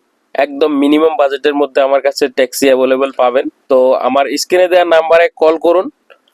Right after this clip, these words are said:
আমার সঙ্গে যোগাযোগ করে একদম মিনিমাম বাজেট একটা নিয়ে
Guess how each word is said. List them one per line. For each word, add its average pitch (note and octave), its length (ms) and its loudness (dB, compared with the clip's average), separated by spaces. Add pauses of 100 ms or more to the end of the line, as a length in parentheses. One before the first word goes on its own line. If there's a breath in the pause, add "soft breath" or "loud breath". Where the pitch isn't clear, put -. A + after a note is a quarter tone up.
(120)
আমার D3 240 0
সঙ্গে E3+ 340 0
যোগাযোগ D#3 540 0
করে C3+ 300 -2 (160)
একদম E3 460 -2 (140)
মিনিমাম A3 400 2 (100)
বাজেট E3+ 300 2
একটা E3 320 0
নিয়ে D3+ 320 -2